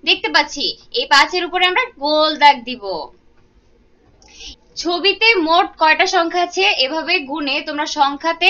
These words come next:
গোল দাগ দিবে। আশা করি তোমরা বুঝতে পেরেছো। এভাবেই যদি তোমরা বাসায় প্র্যাকটিস করো, তাহলে ধীরে ধীরে তোমরা এগুলো পেরে যাবে।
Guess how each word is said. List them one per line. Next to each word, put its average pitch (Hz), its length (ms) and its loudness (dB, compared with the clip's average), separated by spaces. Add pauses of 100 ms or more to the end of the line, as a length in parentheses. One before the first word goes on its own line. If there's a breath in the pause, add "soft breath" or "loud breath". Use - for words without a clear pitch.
(140)
গোল 311 240 2
দাগ 285 200 4
দিবে। 233 260 -8 (520 soft breath)
আশা 339 260 2
করি 453 200 0
তোমরা 403 220 -2
বুঝতে 339 280 -6
পেরেছো। 220 380 -6
এভাবেই 370 420 0
যদি 403 200 0
তোমরা 403 220 2
বাসায় 392 300 2
প্র্যাকটিস 330 380 -4
করো, 277 240 -4
তাহলে 330 280 -4
ধীরে 294 240 -6
ধীরে 359 180 -4
তোমরা 359 220 -4
এগুলো 339 220 -4
পেরে 330 260 -2
যাবে। 202 240 -8